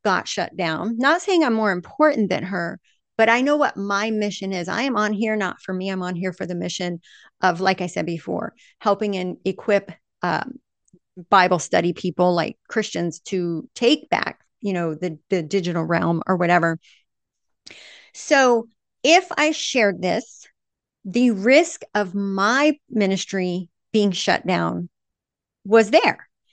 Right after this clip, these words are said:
And so I know what my mission is. My mission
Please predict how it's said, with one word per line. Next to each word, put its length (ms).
And 180
so 500
I 220
know 160
what 220
my 160
mission 600
is. 280
My 240
mission 600